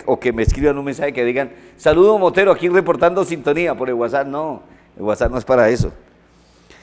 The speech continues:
Bueno, seguimos. Mire, el Gaula de Barranca Bermeja tenía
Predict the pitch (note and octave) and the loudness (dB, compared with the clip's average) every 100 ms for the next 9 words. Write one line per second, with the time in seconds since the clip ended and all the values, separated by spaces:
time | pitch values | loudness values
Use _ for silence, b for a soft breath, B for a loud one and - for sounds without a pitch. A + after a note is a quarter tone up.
0 | b - C3+ A#2+ C3 D3+ A2+ - - - | b -2 0 2 4 2 0 -6 -18 -20
1 | _ _ _ _ _ b b b b b | _ _ _ _ _ b b b b b
2 | b b b b _ _ _ F3+ G#3 A3+ | b b b b _ _ _ -4 2 2
3 | - - F#3+ F3 F#3+ A3 A#3+ A3+ G3 F3 | 0 -6 -2 0 4 6 6 4 4 2
4 | F#3+ G#3 G#3 F3+ E3 D3+ D3 - - _ | 0 0 2 2 0 -2 -8 -16 -20 _
5 | _ _ _ _ _ _ _ _ _ _ | _ _ _ _ _ _ _ _ _ _
6 | _ _ _ _ _ _ - E3 E3 G3+ | _ _ _ _ _ _ -2 -2 0 0
7 | G#3+ G#3+ | 2 0